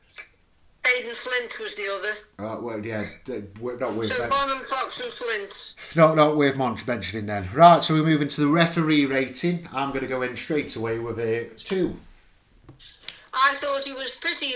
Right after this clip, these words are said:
Speaker 1: fair to nothing, and I'll give him a three.
Speaker 2: I, I, I put, some of the decisions were horrific, weren't they? On, on
Speaker 1: Absolutely. Absolutely.
Speaker 2: I, I mean, the bookings made no sense.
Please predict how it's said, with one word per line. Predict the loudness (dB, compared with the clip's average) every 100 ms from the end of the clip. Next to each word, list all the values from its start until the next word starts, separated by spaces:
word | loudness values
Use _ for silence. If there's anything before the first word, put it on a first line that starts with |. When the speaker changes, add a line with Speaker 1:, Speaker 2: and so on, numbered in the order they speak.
| -6
Speaker 1:
fair | -2 0 0
to | -4 -6
nothing, | -6 -6 -8 -8
and | -8 -2 2
I'll | 4 2
give | -4
him | -6 -6
a |
three. | -6 -4 -4 -4 -10 -20 -20 _ _ _
Speaker 2:
I, | -14
I, | -8 -6 -6 -10
I | -12
put, | 0 0 0 -4
some | -4 -2
of | -4
the |
decisions | -6 -6 -6 -6 -8 -6
were |
horrific, | -6 -6 -6 -10 -10
weren't | -10 -10
they? | -12 -16 _
On, | -4
on | 2
Speaker 1:
Absolutely. | 2 2 -4 -4 -6 -8 -10 -12 _ _ _ _ -10
Absolutely. | -8 -8 -8 -8 -10 -14 -16 -12
Speaker 2:
I, | -10
I | -4
mean, | -4 -2
the | 0
bookings | 0 0 -6 -6
made | -4 -4 -6
no | -8
sense. | -6 -6 -6 -6 -6